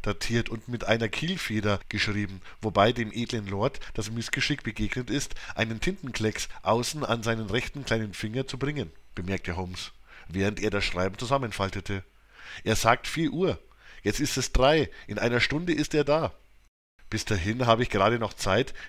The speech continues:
mich mit Ihrer Hilfe in der Sache aufs Laufende zu bringen. Sehen Sie die Zeitungen durch und ordnen die bezüglichen Artikel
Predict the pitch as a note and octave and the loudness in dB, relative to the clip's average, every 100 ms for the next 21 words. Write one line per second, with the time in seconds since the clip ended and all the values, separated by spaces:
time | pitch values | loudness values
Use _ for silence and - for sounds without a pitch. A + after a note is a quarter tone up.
0 | - C3 - G#2+ C3+ D#3+ D#3 A#2+ D3 D#3+ | -8 -8 -6 -6 0 4 4 2 0 0
1 | C3+ C3 B2 B2 B2+ D#3+ A2+ G#2+ C3 F#3 | -2 2 4 4 4 4 2 4 2 2
2 | A#2+ F#2 G2 F#2 F#2+ F#2 F2+ - _ _ | -2 -4 -6 -6 -6 -8 -10 -18 _ _
3 | _ - G#2+ G#2 C#3 C#3 B2+ A2 - G#2+ | _ 0 2 2 0 -2 -2 0 2 2
4 | C#3 D3+ D3+ D#3 E3+ - - A2+ A2 A#2 | 0 -2 0 0 0 -2 -6 -2 4 4
5 | D3 D3+ C3+ C#3+ D3+ - - G#2+ - C#3+ | 4 -4 -2 -2 -4 -6 -8 -2 -2 0
6 | D3 C3+ B2 G2+ - C#3 E3 | 0 0 2 0 2 4 4